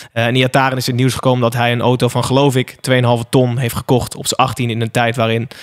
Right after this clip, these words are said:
nou goed, niet iedereen het, eh, even makkelijk had. En dit zijn wel in mijn ogen echt hele negatieve dingen voor een speler. Die totaal niks te maken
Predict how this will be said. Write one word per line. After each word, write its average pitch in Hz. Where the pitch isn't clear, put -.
nou 127
goed, 123
niet 135
iedereen 131
het, 113
eh, 113
even 123
makkelijk 117
had. 113
En 135
dit 139
zijn 147
wel 143
in 139
mijn 165
ogen 139
echt 147
hele 147
negatieve 135
dingen 131
voor 127
een 120
speler. 131
Die 123
totaal 202
niks 185
te 175
maken 160